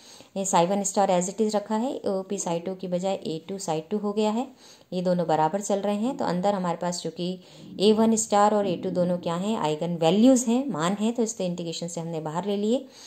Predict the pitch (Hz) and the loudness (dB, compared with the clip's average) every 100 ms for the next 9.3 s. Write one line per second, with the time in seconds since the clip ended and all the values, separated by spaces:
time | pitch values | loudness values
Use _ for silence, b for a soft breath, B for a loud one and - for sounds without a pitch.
0 | B B B - 196 196 196 B B B | B B B 0 2 2 -2 B B B
1 | - 190 196 185 202 - 180 165 160 190 | 2 2 4 2 4 4 4 4 2 2
2 | 208 214 - 175 170 165 165 - 185 185 | 2 2 2 2 2 -2 -6 -4 -4 0
3 | 190 226 220 226 220 220 254 208 175 196 | 4 4 6 4 2 2 2 2 2 2
4 | 214 233 b b b - - 208 208 214 | 0 -2 b b b -8 4 6 8 6
5 | 202 208 226 226 226 254 220 196 226 302 | 4 4 2 2 4 4 6 4 4 4
6 | 269 233 190 180 190 220 b b b - | 4 4 2 -2 -4 -6 b b b 0
7 | 175 175 180 170 - 156 151 151 135 - | 2 4 0 -2 -2 -2 -2 -4 -6 -6
8 | 233 - - 180 - 120 123 b b b | -10 -10 -8 -6 -6 -8 -12 b b b
9 | b b | b b